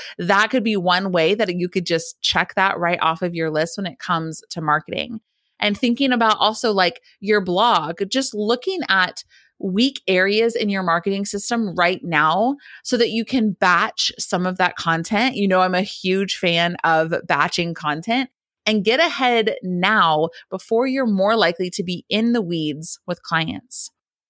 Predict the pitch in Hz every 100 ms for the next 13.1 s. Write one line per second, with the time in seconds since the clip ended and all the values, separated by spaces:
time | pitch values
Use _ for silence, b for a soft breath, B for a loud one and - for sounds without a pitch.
0 | - 196 226 254 302 247 226 220 214 -
1 | 180 190 240 226 220 202 - 196 190 180
2 | 165 170 185 202 233 175 175 170 - 220
3 | 220 202 196 - 170 180 185 185 - 180
4 | 175 - 170 160 165 196 220 - B B
5 | 196 190 214 233 - 208 208 190 190 196
6 | 185 180 180 180 - 160 69 196 - B
7 | B B 220 220 214 214 - - 202 -
8 | 220 247 190 170 170 165 160 - 143 135
9 | - - - 214 208 208 208 - 240 294
10 | 208 170 165 165 - - - - 202 B
11 | B B 226 233 254 247 - 220 190 208
12 | 285 - - 220 240 311 226 185 175 180
13 | 180